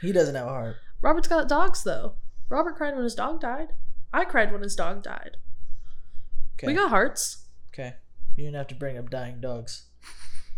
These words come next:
Speaker 1: It's too much.
Speaker 2: Anyways, you cried at WandaVision,
Speaker 1: Oh
Speaker 2: didn't
Speaker 1: my
Speaker 2: you?
Speaker 1: God, yes. I cried at, like, three different parts of the finale.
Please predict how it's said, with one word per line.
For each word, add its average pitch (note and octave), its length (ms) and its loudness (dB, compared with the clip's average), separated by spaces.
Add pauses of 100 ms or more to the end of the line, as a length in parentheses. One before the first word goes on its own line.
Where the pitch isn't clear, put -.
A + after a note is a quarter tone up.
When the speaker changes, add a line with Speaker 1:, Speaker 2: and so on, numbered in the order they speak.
(280)
Speaker 1:
It's - 120 -6
too D3+ 140 -2
much. - 400 0 (2250)
Speaker 2:
Anyways, B3+ 480 8
you C4 120 2
cried D4+ 320 8
at B3+ 220 4
WandaVision, G#3+ 600 4
Speaker 1:
Oh D4 100 12
Speaker 2:
didn't G4 60 6
Speaker 1:
my D4+ 140 12
Speaker 2:
you? F#3 180 0
Speaker 1:
God, A#3 420 8
yes. B3+ 280 8
I A#3 100 2
cried C4 280 4
at, B3+ 100 6
like, A#3 200 2
three A3+ 280 -4
different A#3 360 -4
parts G3 360 -4
of G#3 80 -6
the F3+ 120 -6
finale. D3+ 680 -8